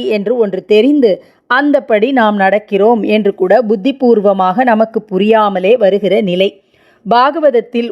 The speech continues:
ஒன்பது தினுசான பக்தி வகைகளின் உச்சியில்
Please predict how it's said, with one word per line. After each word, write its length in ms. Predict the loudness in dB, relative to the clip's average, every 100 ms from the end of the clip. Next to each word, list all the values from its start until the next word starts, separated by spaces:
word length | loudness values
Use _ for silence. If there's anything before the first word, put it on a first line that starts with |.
| -2
ஒன்பது 440 | 0 0 0 0 0
தினுசான 680 | -2 -4 0 0 2 0 -2 0
பக்தி 360 | -2 -2 -4 0
வகைகளின் 680 | 0 2 0 0 -2 -2 -4
உச்சியில் 640 | -6 -4 -2 0 -2